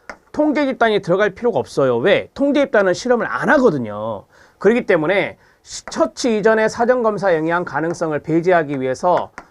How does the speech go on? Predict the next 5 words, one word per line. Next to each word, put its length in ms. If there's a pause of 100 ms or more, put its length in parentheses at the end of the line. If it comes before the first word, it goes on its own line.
(200)
실험 1120
집단 600 (100)
일과, 640 (840)
실험 460
집단 420